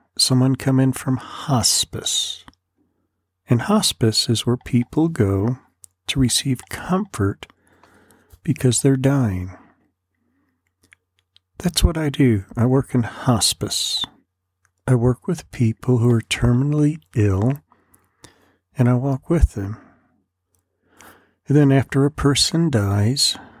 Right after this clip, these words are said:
I walk with their family members for thirteen months to help them through the grieving process.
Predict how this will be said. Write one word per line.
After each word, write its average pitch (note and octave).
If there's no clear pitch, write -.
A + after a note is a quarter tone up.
I C3+
walk G#2+
with -
their C3+
family D3
members G2+
for -
thirteen A#2+
months A2+
to C3+
help G#2
them A#2+
through A#2+
the C3
grieving C3
process. F#2